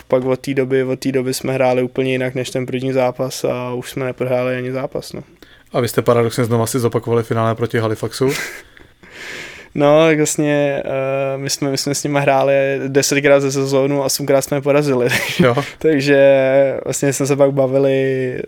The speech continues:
Speaker 1: s nějakýma klukama z Halifaxu vlastně po tom, po tom finále a, a říkali, že jako už je, že už, už z nás měli jako noční můry, že už to bylo depresivní, no. A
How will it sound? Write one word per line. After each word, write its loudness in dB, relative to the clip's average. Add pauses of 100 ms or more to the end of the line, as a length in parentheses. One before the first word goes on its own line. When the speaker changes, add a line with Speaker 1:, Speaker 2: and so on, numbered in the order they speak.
Speaker 1:
s -6
nějakýma 0
klukama -2
z -4
Halifaxu -2
vlastně -6
po -8
tom, -6
po -8
tom -4
finále -2 (240)
a, -12 (600)
a -4
říkali, -2
že -8
jako -8
už -8
je, -4 (200)
že -6
už, -6
už -6
z -8
nás -6
měli -4
jako -4
noční -6
můry, 0
že -2
už -6
to -6
bylo -2
depresivní, -4
no. -10
A -10